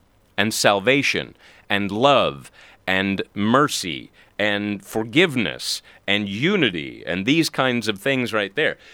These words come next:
You know, and, and people have a, uh, an, an issue with a theocracy of that kind, but please be aware,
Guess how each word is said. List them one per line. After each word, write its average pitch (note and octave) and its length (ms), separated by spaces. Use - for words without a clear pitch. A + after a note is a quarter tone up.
You G#2 120
know, F#2+ 80
and, F#2+ 200
and A2 160
people D#3+ 260
have C3 220
a, A2 280
uh, G2 200
an, G2+ 200
an G2+ 220
issue A#2 460
with G2+ 300
a F#2 140
theocracy G#2+ 1000
of E2 140
that F2+ 240
kind, E3 420
but A#2+ 220
please B2+ 600
be F#2+ 240
aware, G#2+ 540